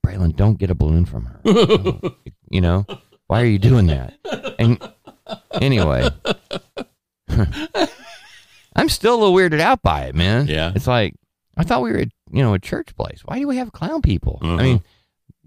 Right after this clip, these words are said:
Speaker 1: clown people, it, you, you ought to know better. It's
Speaker 2: Yeah.
Speaker 1: okay to dress up as a clown. You know, Aunt Faye wants to be a clown. Okay, fine.
Speaker 2: Mm-hmm.
Speaker 1: But, you know, don't be a clown person. There's a
Speaker 2: Mm.
Speaker 1: difference.
Speaker 2: Okay, I'm with you.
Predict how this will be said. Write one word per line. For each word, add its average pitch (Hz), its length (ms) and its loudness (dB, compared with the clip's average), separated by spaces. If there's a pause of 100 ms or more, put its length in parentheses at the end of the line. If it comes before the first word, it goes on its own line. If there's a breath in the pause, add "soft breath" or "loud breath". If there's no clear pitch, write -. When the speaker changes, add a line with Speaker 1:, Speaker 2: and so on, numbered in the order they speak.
Speaker 1:
clown 277 240 0
people, 135 320 0
it, 87 320 -4
you, 139 280 -12
you 233 300 -2
ought 285 160 -6
to 226 60 -4
know 285 140 0
better. 85 380 -2 (160)
It's - 140 2
Speaker 2:
Yeah. 339 60 2
Speaker 1:
okay 294 200 0
to 277 80 -2
dress 240 260 2
up 226 80 -2
as 202 140 0
a 185 80 0
clown. 190 440 0
You 143 80 2
know, 139 100 2
Aunt 139 420 0
Faye 175 180 2
wants 165 240 2
to 160 60 -14
be 156 80 0
a 143 60 0
clown. 170 240 0
Okay, 175 180 -2
fine. 214 540 -6
Speaker 2:
Mm-hmm. 90 280 2
Speaker 1:
But, 139 180 2
you 143 120 0
know, 143 160 2 (340)
don't 226 280 0
be 156 360 0 (1500)
a - 80 -2
clown 240 400 0
person. 87 540 0 (120)
There's 117 180 2
a 90 60 2
Speaker 2:
Mm. 67 80 -2
Speaker 1:
difference. 113 560 0
Speaker 2:
Okay, 156 340 -2 (200)
I'm 180 140 -2
with 95 160 -2
you. 156 100 -8